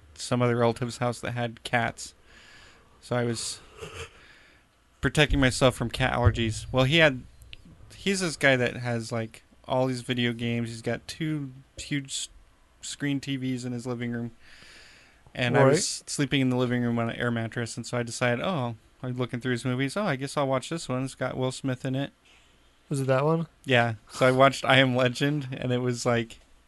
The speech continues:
Speaker 1: I think it got over around midnight, and then tried to go to sleep, and all I could hear was,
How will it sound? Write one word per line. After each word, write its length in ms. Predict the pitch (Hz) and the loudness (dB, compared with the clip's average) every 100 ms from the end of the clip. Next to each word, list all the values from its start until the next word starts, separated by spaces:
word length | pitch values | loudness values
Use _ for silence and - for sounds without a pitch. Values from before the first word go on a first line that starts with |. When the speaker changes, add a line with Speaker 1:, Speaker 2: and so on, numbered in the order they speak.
| _ _ | _ _
Speaker 1:
I 40 | 131 | -10
think 180 | 190 | -4
it 240 | 170 131 131 | 2 2 6
got 160 | 127 | 6
over 240 | 120 120 120 | 6 4 2
around 280 | 117 113 113 | 4 2 2
midnight, 480 | 113 117 113 117 - _ _ _ _ - - - _ _ _ _ _ _ _ | 0 2 0 0 -6 _ _ _ _ -20 -20 -20 _ _ _ _ _ _ _
and 140 | 127 135 | 0 2
then 140 | 143 | 2
tried 340 | 139 - 143 131 | 2 2 2 2
to 60 | |
go 160 | 123 123 | 0 0
to 80 | 113 | -2
sleep, 440 | - 127 113 110 - | -4 -4 -4 -4 -8
and 140 | 123 | -4
all 120 | 123 135 | 0 2
I 60 | 143 | 0
could 160 | 123 | -4
hear 420 | 120 135 123 117 | -8 -2 0 0
was, 580 | 120 123 120 113 - - | -2 0 0 0 -4 -10